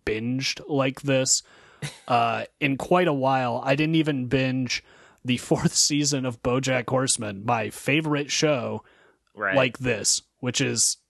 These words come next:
Speaker 1: <laughs> a little upsetting. Uh,
Speaker 2: Yeah, I don't think I've ever been wa-, binge watched an entire season of a show.
Speaker 1: Nope.
Speaker 2: So Reboot the Guardian Code gets that honor. <laughs> Great.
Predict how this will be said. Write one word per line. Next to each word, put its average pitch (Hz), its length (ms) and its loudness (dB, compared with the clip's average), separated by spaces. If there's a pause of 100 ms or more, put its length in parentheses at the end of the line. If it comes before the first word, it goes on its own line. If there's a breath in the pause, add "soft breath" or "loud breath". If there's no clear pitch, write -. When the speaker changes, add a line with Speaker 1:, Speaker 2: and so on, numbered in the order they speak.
Speaker 1:
<laughs> - 240 -6
a 147 80 2
little 131 360 0
upsetting. 101 640 -4 (1700 loud breath)
Uh, 123 240 2
Speaker 2:
Yeah, 127 120 0
I - 20 -2
don't 175 140 -8
think 180 120 -6
I've 131 140 0
ever 123 160 0
been 107 280 -4
wa-, 101 120 -2 (120)
binge 110 260 -8
watched 98 200 -4
an 98 80 -4
entire 90 440 -8
season 92 380 -10
of 87 100 -12
a 90 40 -10
show. 87 440 -2
Speaker 1:
Nope. 120 240 0 (100)
Speaker 2:
So 85 440 -4 (300 soft breath)
Reboot 123 300 -2
the 127 80 -4
Guardian 127 300 2
Code 107 240 -2
gets 107 180 -2
that 104 300 4
honor. 92 420 0
<laughs> - 1200 0
Great. 104 440 -2